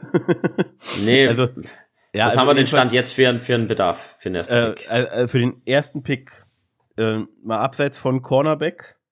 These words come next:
Speaker 1: musst du, darfst du keine Position ausschließen. Ja, also wenn,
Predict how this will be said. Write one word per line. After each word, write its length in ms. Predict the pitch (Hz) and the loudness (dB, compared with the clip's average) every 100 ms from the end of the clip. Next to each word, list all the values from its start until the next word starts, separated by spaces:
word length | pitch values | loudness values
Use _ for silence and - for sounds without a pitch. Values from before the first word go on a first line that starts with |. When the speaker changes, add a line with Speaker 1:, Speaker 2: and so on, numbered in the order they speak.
| _ _ _ _ _ _ _ _ _ | _ _ _ _ _ _ _ _ _
Speaker 1:
musst 280 | - 123 - | -6 -6 -2
du, 220 | 127 123 | -2 -2
darfst 220 | 110 120 127 | -2 -2 -2
du 60 | |
keine 280 | 120 120 127 | -2 -2 -2
Position 500 | 123 113 113 117 104 | -2 -4 -4 -4 -4
ausschließen. 640 | 85 98 - 98 - 92 - _ _ _ _ _ _ _ _ - | -4 -8 -8 -10 -8 -12 -14 _ _ _ _ _ _ _ _ -6
Ja, 200 | 110 - | -4 -2
also 240 | 110 107 | -2 0
wenn, 180 | 107 110 | 0 0